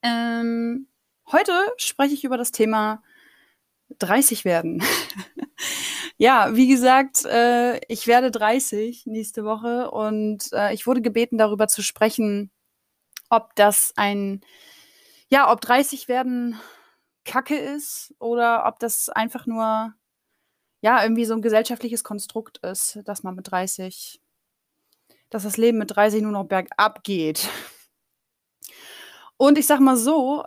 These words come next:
ähm, ich hab absolut null ein Problem damit, dreißig zu werden, wirklich null. Zerro. Äh, ich find's eigentlich relativ cool, weil ich hab das Gefühl, in dem Moment, in dem ich dreißig werde,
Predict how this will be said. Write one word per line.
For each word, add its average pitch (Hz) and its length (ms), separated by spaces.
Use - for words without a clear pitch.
ähm, 233 400
ich - 140
hab 226 220
absolut 254 920
null 208 600
ein 180 100
Problem 185 380
damit, 180 260
dreißig 180 300
zu - 160
werden, 196 240
wirklich 208 280
null. 190 440
Zerro. 220 800
Äh, 240 180
ich 220 100
find's 330 140
eigentlich 370 280
relativ 349 340
cool, 170 440
weil 220 400
ich - 160
hab 302 80
das 311 180
Gefühl, 269 680
in 226 160
dem 262 120
Moment, 294 280
in 269 80
dem 254 160
ich 240 80
dreißig 208 460
werde, 196 520